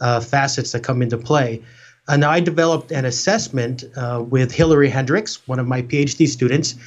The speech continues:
here at the Ross School of Business, and it's in the book, and we have a free version of it on the website for the book. And we've had lots and lots of people take that assessment, and we've looked at gender differences there. Now, the assessment asks about two things. How frequently do you ask, and how frequently do you help others?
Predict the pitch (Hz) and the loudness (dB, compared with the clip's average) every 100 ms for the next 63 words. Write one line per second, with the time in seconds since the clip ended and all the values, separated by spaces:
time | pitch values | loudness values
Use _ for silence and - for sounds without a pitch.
0 | - - _ - 135 135 131 135 - 143 | -20 -20 _ 0 2 4 2 2 2 2
1 | 131 131 156 - 170 165 165 180 160 135 | 4 4 2 4 4 4 4 4 4 2
2 | 147 - 139 127 127 127 123 - 160 135 | 0 0 -2 0 0 0 0 4 4 4
3 | 139 139 123 120 127 - - - - 131 | 2 4 2 0 -4 -10 -20 -14 -2 2
4 | 131 123 127 196 180 135 110 120 - - | 4 2 2 0 0 0 -2 -4 -14 -20
5 | - - 135 127 113 143 143 135 202 156 | -16 -2 2 2 2 0 2 4 4 2
6 | 127 127 160 180 165 156 147 147 - - | 0 2 2 2 0 0 0 -4 -4 -4
7 | 120 - 147 139 127 123 139 139 165 175 | -4 -2 -2 0 0 0 0 0 2 0
8 | 175 - - _ - 135 139 208 156 180 | -2 -20 -20 _ -2 2 4 4 4 0
9 | 214 - 120 113 131 139 160 160 165 156 | 0 -4 -8 -2 -2 2 2 2 -2 -4
10 | 160 135 143 160 180 _ _ _ 151 147 | -4 -2 0 0 -4 _ _ _ -2 0
11 | 143 202 202 180 160 156 147 135 - 147 | 0 0 0 -2 -2 -2 -4 -2 -4 -2
12 | 160 127 110 - - - 160 160 180 175 | 0 -2 -6 -16 -20 -4 -2 0 0 0
13 | 147 143 131 131 123 127 180 196 - 120 | 2 2 2 0 2 0 0 -4 -8 -6
14 | 135 139 156 151 156 135 127 123 123 131 | -4 2 0 0 -2 0 0 0 0 0
15 | - 127 127 175 185 | 0 2 4 4 2